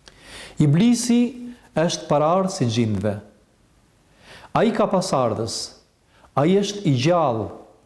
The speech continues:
dhe i afatizuar deri para Kiametit. Froni i tij është mbi ujë. Ai është ulur mbi këtë fron dhe jep urdhra.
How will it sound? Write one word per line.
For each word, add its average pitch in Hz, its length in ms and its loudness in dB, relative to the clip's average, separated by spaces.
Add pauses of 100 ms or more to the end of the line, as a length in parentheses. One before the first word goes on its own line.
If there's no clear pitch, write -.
(480)
dhe 117 200 2
i 127 80 2
afatizuar 139 800 0 (1080)
deri 175 540 4 (960)
para 151 300 2
Kiametit. 110 680 -4 (840)
Froni 147 300 0
i 147 40 -10
tij 147 260 2
është 135 240 -4
mbi 110 160 4
ujë. 104 280 2 (960)
Ai 160 380 2 (920)
është 131 240 0
ulur 156 240 2
mbi 127 160 -2
këtë 120 160 -2
fron 156 320 0
dhe 131 140 2
jep 139 200 0
urdhra. 113 460 0